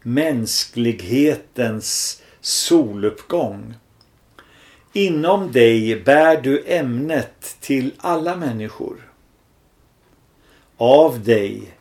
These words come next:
och jämlik med dig, en livskamrat,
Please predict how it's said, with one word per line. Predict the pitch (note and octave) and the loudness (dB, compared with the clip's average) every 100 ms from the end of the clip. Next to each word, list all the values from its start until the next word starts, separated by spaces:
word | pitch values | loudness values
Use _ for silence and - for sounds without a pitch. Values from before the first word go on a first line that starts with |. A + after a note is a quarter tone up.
| _ _ _ _ | _ _ _ _
och | A#2 | -2
jämlik | A2 C#3 D#3+ B2 G#2+ A2+ D#3 F3 - | 0 2 2 0 -4 2 2 2 -6
med | C#3+ D3 | -8 -4
dig, | A#2 G2 G#2 G#2 - _ _ _ _ _ _ _ _ | -2 -2 -4 -12 -18 _ _ _ _ _ _ _ _
en | A#2+ A2+ A#2 | -8 -4 -2
livskamrat, | C#3+ - - - - A#2+ A#2 D#3 F3+ F#2+ - _ - - | -2 -4 -8 -10 -4 -4 0 2 2 0 -8 _ -20 -20